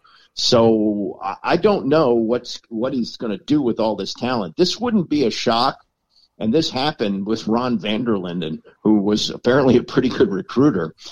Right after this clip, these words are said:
They got rid of him, and they brought in Ralph Friedgen, and he had three straight ten-win seasons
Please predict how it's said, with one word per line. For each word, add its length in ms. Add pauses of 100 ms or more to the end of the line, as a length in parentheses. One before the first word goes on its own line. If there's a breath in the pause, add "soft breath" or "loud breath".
(180 loud breath)
They 80
got 140
rid 180
of 40
him, 260
and 100
they 80
brought 240
in 100
Ralph 320
Friedgen, 460 (180)
and 180
he 140
had 240
three 220
straight 340
ten-win 440
seasons 640